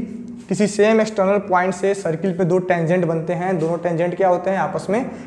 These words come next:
equal होते हैं। अब यहाँ पे क्या होगा कि यहाँ कुछ important results हैं।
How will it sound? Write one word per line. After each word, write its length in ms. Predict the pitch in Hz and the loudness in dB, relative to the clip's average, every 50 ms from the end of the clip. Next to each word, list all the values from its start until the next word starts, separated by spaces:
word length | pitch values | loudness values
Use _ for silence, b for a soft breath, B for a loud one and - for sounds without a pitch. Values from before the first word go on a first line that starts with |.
| B B | B B
equal 280 | 233 233 - 240 190 | 2 4 6 6 6
होते 220 | 139 120 - - 113 | 4 2 -2 -6 -8
हैं। 140 | 110 - - - B B B B B B - | -10 -10 -12 -18 B B B B B B -4
अब 100 | 175 185 | 0 0
यहाँ 220 | 185 175 196 233 | 2 2 2 0
पे 100 | - - | 0 0
क्या 160 | 226 208 165 | 0 0 0
होगा 260 | 127 117 117 131 139 | 0 0 -2 -4 -4
कि 180 | 160 170 - 170 | -6 -4 -4 -2
यहाँ 120 | 175 185 | -2 0
कुछ 320 | 185 196 190 214 202 - - 185 | 0 0 -2 -2 -4 -4 -2 -2
important 420 | 185 170 180 190 180 208 220 - | 0 2 2 2 2 4 4 4
results 420 | 175 165 147 147 131 123 120 - | 2 2 2 0 0 -2 -4 -6
हैं। 140 | - - - | -10 -12 -14